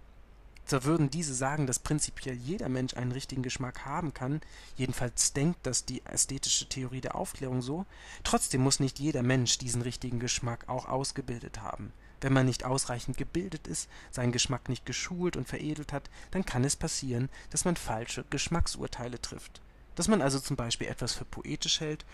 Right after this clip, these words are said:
was eigentlich bloß prosaisch ist. Ich kann es nur leider nicht erkennen. Was also ist hier passiert?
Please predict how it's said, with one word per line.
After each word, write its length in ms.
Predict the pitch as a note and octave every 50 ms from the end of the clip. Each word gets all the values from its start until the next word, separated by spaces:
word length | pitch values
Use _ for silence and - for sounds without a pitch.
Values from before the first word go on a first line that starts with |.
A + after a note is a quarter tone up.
| - -
was 120 | - F3+ -
eigentlich 340 | - B2 A#2+ A#2+ A#2+ - -
bloß 300 | - B2 A#2 A2 - -
prosaisch 640 | - - C#3+ C3+ A#2+ B2+ B2 B2 B2 A#2+ - -
ist. 260 | - - - - - - - - - -
Ich 120 | - D3+
kann 140 | - D#3+ D3+
es 140 | C#3+ C#3+ -
nur 100 | C#3 B2+
leider 320 | A2+ A2 G#2 G#2 A2 G2+ A2+ - - -
nicht 280 | A#2+ A2 - - - -
erkennen. 420 | A2 - - - C#3+ C3+ C3+ - - - - - - - - - - - - - - - - - - - - - - - - - - - - - - - - - - - - - - -
Was 180 | - F3+ F3+ F3
also 180 | G3+ F#3+ F3+
ist 180 | E3+ D#3+ - -
hier 100 | D#3 D#3
passiert? 520 | - - D3 - - C3+ B2+ B2 - -